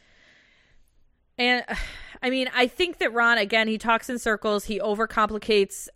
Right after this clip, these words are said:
everything, and he makes, he says lots of words to make some, to make himself sound smart. But I think it's, like, a pretty decent leap to take that this is him revealing his master plan.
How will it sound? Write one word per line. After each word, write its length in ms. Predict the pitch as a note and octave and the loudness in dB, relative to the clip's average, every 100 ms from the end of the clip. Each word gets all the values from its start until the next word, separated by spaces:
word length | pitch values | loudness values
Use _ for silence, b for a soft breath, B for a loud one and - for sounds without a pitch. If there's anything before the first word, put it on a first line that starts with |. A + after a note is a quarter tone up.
| _ | _
everything, 800 | G#3+ G3 G#3 G#3+ A3 G#3 G3+ G3+ G3+ b b b b - | -2 0 0 0 0 0 0 -4 -8 b b b b -6
and 560 | G#3+ G3+ F#3+ F#3+ F#3 G3 _ _ _ _ _ | 0 2 2 0 -6 -10 _ _ _ _ _
he 180 | - A#3+ | -6 0
makes, 600 | A#3 A3 - - - - | 0 0 -4 -16 -18 -20
he 160 | - B3+ | -8 -4
says 280 | C4 B3+ A3+ - | 0 0 0 -8
lots 380 | G#3+ G#3+ G#3 - | -2 0 0 -2
of 140 | A3 | -4
words 480 | G#3+ G#3 G#3+ A3 - | 0 2 2 0 -8
to 80 | - | -4
make 200 | A3 G3 | -4 -6
some, 240 | - G3 - - | -8 -12 -14 -8
to 100 | G3+ | -4
make 220 | G3+ G3 | -2 -2
himself 360 | A3+ G3+ G3 E3+ | -6 -4 -4 -4
sound 300 | - E3+ F3+ | -2 -2 -4
smart. 400 | - C#4 C#4 - b b b b | -4 0 0 -2 b b b b
But 100 | A#3+ | 4
I 80 | A#3 | 4
think 280 | - D#4 | 0 -8
it's, 240 | - A3+ - | -6 -6 -2
like, 300 | G#3 F#3+ - _ _ _ _ _ _ - | -2 -2 -6 _ _ _ _ _ _ -10
a 60 | - - | -10 -12
pretty 760 | - - - D#4+ C4 C4 G#3+ _ _ _ | -12 -12 -8 -6 -2 -4 -4 _ _ _
decent 540 | B3 A3+ - G#3+ - G3 | -8 -6 -4 -6 -6 -8
leap 440 | F#3+ F#3+ F3 - - - _ _ _ _ _ _ | -4 -4 -6 -8 -10 -12 _ _ _ _ _ _
to 140 | - A3 | -6 -2
take 420 | - A3 F#3+ - | 0 2 0 -4
that 300 | F#3+ F3+ F3 | -2 -2 0
this 220 | F#3+ F3+ | -4 -2
is 160 | F#3+ F3+ | -6 -4
him 360 | - F#3+ F3+ F3 | -4 -4 -4 -4
revealing 580 | F3+ F#3 F#3 F3+ F3 | -4 -4 -4 -4 -8
his 260 | E3 F#3 E3+ | -6 -6 -4
master 440 | F3 D#3 D#3+ - | -4 -6 -6 -10
plan. 500 | D#3+ - F#2+ - A2 | -10 -12 -18 -20 -20